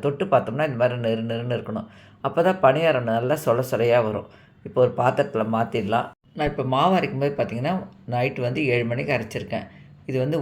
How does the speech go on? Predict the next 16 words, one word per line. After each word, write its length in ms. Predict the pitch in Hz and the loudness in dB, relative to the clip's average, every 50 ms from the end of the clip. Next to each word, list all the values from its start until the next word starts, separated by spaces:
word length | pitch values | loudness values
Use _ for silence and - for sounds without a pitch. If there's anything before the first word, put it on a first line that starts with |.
| 131 | 4
ஓவர் 260 | 135 143 147 151 143 139 | 6 6 6 6 4 2
நைட் 160 | 156 160 156 151 | 0 0 0 -2
அப்படியே 220 | 123 110 123 139 143 - | 0 0 0 0 -2 -2
புளிக்கட்டும், 520 | 135 127 123 - 120 98 - 135 151 185 196 151 | -4 -6 -4 -4 -6 -4 -4 -2 -2 -2 -2 -2
மூடி 160 | 139 139 135 135 | -2 -2 -2 -2
வச்சிடலாம். 420 | 117 107 - 120 - - 120 113 110 - - - - - _ - | -2 -4 -6 -8 -8 -6 -8 -8 -10 -12 -18 -20 -20 -20 _ -6
நெக்ஸ்ட் 260 | - 151 - - 190 - | -6 -4 -4 -4 -2 0
டே 40 | 160 135 120 127 | 0 2 2 2
மார்னிங் 320 | 131 143 170 170 160 131 120 | 2 2 2 0 0 -2 -4
எடுத்து 200 | 117 - - - - | -4 -4 -4 -4 -4
பார்க்கலாம். 300 | - - - - - - - - - | -4 -4 -4 -4 -6 -4 -4 -4 -4
அப்போ 120 | 185 - 175 165 | -2 2 2 2
வந்து 140 | 165 170 202 185 | 4 4 4 2
நல்லா 160 | 156 143 156 156 - | 4 4 4 2 2
புளிச்சிருக்கும். 580 | - 170 165 170 - - 135 - - 185 185 196 | -2 -4 -4 -4 -4 -4 -4 -4 -2 0 0 0
அப்போ 160 | 196 190 151 | 2 0 0